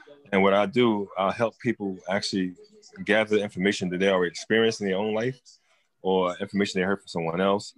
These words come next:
and just put the puzzle together, whereas though you can have a new enlightenment, a new hope, or, well, oh, I should go about it this way. I can go about it that way. Or I can deal with my trauma. I can face my fears. I mean, and just give them a whole perspective on life in general, because we're not taught how to live. We're taught how to survive.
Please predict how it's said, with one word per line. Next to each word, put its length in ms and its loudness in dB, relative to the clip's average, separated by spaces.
and 160 -2
just 240 -6
put 140 -2
the 80 -6
puzzle 260 0
together, 460 0
whereas 280 0
though 220 0
you 100 -4
can 120 -2
have 140 -2
a 60 -4
new 240 0
enlightenment, 440 -2
a 40 -6
new 140 -2
hope, 280 -2
or, 180 -8
well, 320 -6
oh, 80 2
I 80 2
should 160 -6
go 80 -2
about 160 -2
it 80 -16
this 240 -6
way. 240 -10
I 60 -14
can 100 -18
go 60 -6
about 180 -4
it 100 -12
that 180 -6
way. 140 -10
Or 80 0
I 20 -2
can 140 -2
deal 160 2
with 80 -4
my 100 -2
trauma. 360 -4
I 60 -10
can 100 -8
face 180 0
my 120 -2
fears. 520 -6
I 120 2
mean, 340 -2
and 100 0
just 160 -4
give 120 0
them 100 0
a 40 -2
whole 200 -2
perspective 520 -4
on 160 -4
life 220 -6
in 80 -20
general, 380 -12
because 360 -6
we're 140 -2
not 220 0
taught 240 -2
how 100 -2
to 100 -4
live. 280 -4
We're 100 -12
taught 260 -6
how 60 -10
to 60 -10
survive. 460 -6